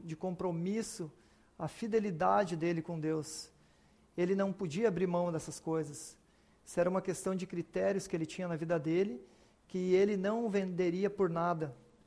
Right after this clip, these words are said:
mesmo passando por todas essas tribulações.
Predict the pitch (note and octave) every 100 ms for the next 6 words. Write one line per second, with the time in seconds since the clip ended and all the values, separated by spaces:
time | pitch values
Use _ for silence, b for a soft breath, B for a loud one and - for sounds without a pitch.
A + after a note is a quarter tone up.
0 | _ _ _ _ _ _ - - E3 F#3+
1 | A3 G#3 F#3 G3+ G#3 G3+ F3+ G3 G3 F3+
2 | F3 F3+ F#3 F#3 F3+ D#3 E3+ D#3 C#3+ -
3 | -